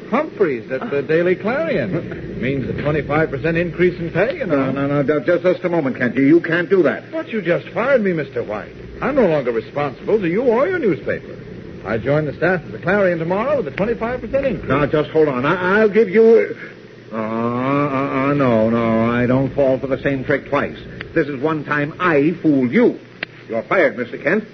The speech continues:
Speaker 2: and this time you'll stay fired.
Speaker 1: That's okay with me.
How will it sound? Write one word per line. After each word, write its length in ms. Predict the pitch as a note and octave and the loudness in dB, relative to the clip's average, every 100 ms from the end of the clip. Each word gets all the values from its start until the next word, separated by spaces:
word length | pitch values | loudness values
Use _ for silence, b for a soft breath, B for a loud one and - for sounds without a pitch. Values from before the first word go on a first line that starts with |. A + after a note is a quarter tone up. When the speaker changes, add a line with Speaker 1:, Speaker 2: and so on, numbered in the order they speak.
| - | -8
Speaker 2:
and 120 | D3+ | -2
this 140 | G3 - | 0 0
time 280 | - F#3 G#3 | -2 -4 -2
you'll 300 | G#3 A#3 A#3 | -2 -2 -2
stay 240 | - C4+ | 0 0
fired. 400 | A#3 A#2+ G#2+ E2 | 0 -4 -4 -6
Speaker 1:
That's 160 | - - | -10 -2
okay 280 | F3 G3 A3 | 0 2 2
with 140 | A#3+ | 2
me. 360 | A#3+ C#4+ B3 A#3 | 2 2 0 -2